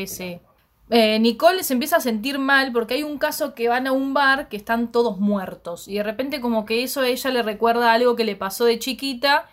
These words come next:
Speaker 2: y se pone mal, tipo como que de un lado Waverly se queda como preocupada porque dice, "Sos oficial", y te pone mal ver gente muerta, o sea, algo está pasando. Bueno, después Nicole le cuenta de que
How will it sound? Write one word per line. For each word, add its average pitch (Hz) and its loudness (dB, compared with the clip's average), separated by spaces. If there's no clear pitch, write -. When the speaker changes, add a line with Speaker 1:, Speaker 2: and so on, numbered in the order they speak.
Speaker 2:
y 247 -4
se 262 -2
pone 359 2
mal, 302 4
tipo 233 2
como 208 0
que 208 -2
de 214 0
un 254 -2
lado 311 6
Waverly 277 0
se 208 -10
queda 233 0
como 196 -6
preocupada 202 -2
porque 214 -2
dice, 190 -10
"Sos 240 -4
oficial", 220 0
y 214 -10
te 185 -12
pone 220 2
mal 214 4
ver 214 0
gente 220 0
muerta, 233 4
o 220 4
sea, 214 0
algo 233 4
está 226 0
pasando. 202 0
Bueno, 220 0
después 370 -2
Nicole 285 0
le 285 -4
cuenta 320 2
de 277 -4
que 311 -2